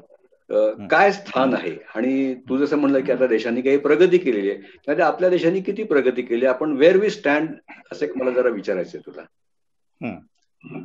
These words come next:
Speaker 2: हा फार चा-, चांगला प्रश्न आहे. Actually, रिसेंट हिस्ट्रीमध्ये डिझास्टर मॅनेजमेंट आपल्याकडे सुरुवात जी झाली ती दोन हजार एक, दोन हजार आणि चार ह्या दोन टप्प्यांमधनं आपण, अ, अ,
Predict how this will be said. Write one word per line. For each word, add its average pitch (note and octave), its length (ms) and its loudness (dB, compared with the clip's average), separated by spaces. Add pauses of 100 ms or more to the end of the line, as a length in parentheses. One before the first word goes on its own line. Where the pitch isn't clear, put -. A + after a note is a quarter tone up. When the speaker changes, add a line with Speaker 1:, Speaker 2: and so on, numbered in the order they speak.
Speaker 2:
हा C3 160 -4 (220)
फार D#3 140 4
चा-, A#2+ 520 -2
चांगला A#2+ 320 -2
प्रश्न A#2+ 300 -8
आहे. C#3+ 220 -14 (540)
Actually, F#3+ 480 4 (340)
रिसेंट F3 420 0
हिस्ट्रीमध्ये D3 720 0 (580)
डिझास्टर D#3 420 2
मॅनेजमेंट D3+ 560 0
आपल्याकडे C3+ 380 0
सुरुवात C3 320 2
जी B2+ 120 -6
झाली A#2+ 280 -2
ती B2+ 120 -10
दोन B2+ 200 -2
हजार C3 220 2
एक, C#3 300 0
दोन - 400 -6
हजार C3 240 0 (360)
आणि C3 240 -10
चार B2 320 2 (480)
ह्या B2+ 160 -2
दोन D#3 300 2
टप्प्यांमधनं C#3 600 0
आपण, A#2+ 380 0
अ, A2 120 0 (1000)
अ, G#2 80 -2